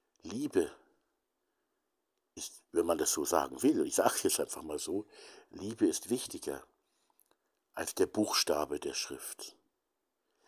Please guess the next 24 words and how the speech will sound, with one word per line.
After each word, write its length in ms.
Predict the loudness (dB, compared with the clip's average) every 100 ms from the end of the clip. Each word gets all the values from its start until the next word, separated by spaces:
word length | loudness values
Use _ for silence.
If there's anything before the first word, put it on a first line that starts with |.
| _ _ -8
Der 120 | -4
Gott, 480 | 8 8 8 4 -4
der 120 | -6
Geist 580 | 0 6 6 6 2 -6
ist, 500 | -10 -10 -10 -10 -14 _ _ _ _ _ _ _ _ -10
also 140 | -6
der 160 | -2 0
lebendig 720 | 0 6 6 6 2 -4 -14
ist, 440 | -12 -10 -10 -10 -16 _ _ _ _ -16
lebendig 500 | 2 4 4 2 0
wäre 80 | -2
noch 120 | -4
ein 140 | 0
Wort, 220 | 2 2
was 160 | 0 -4
man 80 | -4
noch 60 |
ergänzen 420 | -2 -2 -4 -6 -12
könnte, 380 | -16 -16 -18 -20 -20 -20 -18 -20 -12
der 80 | 0
Gott, 260 | 2 2
der 80 | 0
Geist, 640 | 2 6 6 6 2 -6 -12 _ _ _ _ _
äh, 240 | -2 0